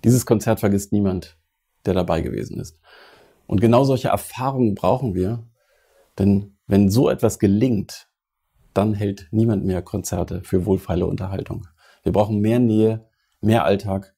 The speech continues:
mehr Auseinandersetzung und völlig andere Haltungen. Wir brauchen keine elitären Tempel der Kunst und keine Machteitelkeiten. Das neunzehnte Jahrhundert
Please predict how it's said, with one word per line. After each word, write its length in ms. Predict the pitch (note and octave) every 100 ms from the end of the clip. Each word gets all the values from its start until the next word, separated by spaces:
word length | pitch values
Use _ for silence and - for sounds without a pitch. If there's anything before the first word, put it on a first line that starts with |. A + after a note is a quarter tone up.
| _
mehr 160 | G#2 F2
Auseinandersetzung 840 | F#2 G#2 A2+ G#2 G2 - G2 G2 - _ _ _ _ -
und 160 | -
völlig 340 | - G#2 G2+ -
andere 380 | F#2+ F#2 F2
Haltungen. 580 | F#2 F2+ - - - F2+
Wir 80 | -
brauchen 180 | E2+ F#2+
keine 280 | - G2 -
elitären 440 | G2 - F#2+ G2
Tempel 380 | - A2+ A#2 G2
der 120 | F2+
Kunst 420 | - A2+ A2 - _ - - _ _ _ -
und 160 | G2
keine 220 | - F#2+
Machteitelkeiten. 1200 | F#2 F2+ - - - D#2 D#2+ D#2+ - D#2 - - _ - _ _ _ _ _ _ _ _ _ _ _
Das 120 | G#2+ -
neunzehnte 360 | G#2+ A2+ G2+
Jahrhundert 400 | G2 G#2 G2 -